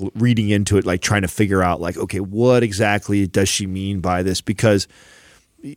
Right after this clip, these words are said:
you, it does sound like you're very meticulous about everything. It does sound like you're high stress. It does sound like you're training plenty if you're training three to five days a week, especially at an advanced age,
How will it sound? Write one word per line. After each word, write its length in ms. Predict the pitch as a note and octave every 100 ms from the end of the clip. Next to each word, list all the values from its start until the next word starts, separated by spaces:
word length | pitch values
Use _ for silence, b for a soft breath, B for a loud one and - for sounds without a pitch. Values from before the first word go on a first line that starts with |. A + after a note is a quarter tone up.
| _
you, 240 | - B2 C3
it 140 | B2+
does 240 | A2+ D3 D3
sound 280 | C#3+ B2+ A#2
like 280 | A2+ G#2+
you're 140 | A#2 A2
very 220 | A#2 A2
meticulous 600 | G#2 - C#3+ - A#2 A#2
about 240 | A2 A2 G#2+
everything. 260 | G#2+ G#2
It 120 | G#2+
does 200 | F#2+ B2
sound 280 | - A#2+ A2
like 180 | G#2+ G#2
you're 120 | G#2
high 160 | G#2 G#2
stress. 280 | - G#2 G#2
It 80 |
does 220 | F2+ A#2 -
sound 140 | A#2
like 120 | A2
you're 80 | G2
training 440 | - - G#2+ G2
plenty 600 | F2+ - A2 A#2 F#2 G2+
if 120 | A#2+ G2
you're 60 |
training 280 | F#2+ A2 G2+
three 220 | F2+ A2
to 80 | F#2+
five 420 | - - G2+ G2+
days 240 | F#2 F#2+ F2+
a 40 |
week, 240 | F#2 F#2+ -
especially 480 | G2+ A#2 G#2+ G#2 F#2+
at 80 |
an 100 | G#2+
advanced 480 | F#2+ F2 G2 F#2 -
age, 320 | G2+ F2+ F#2+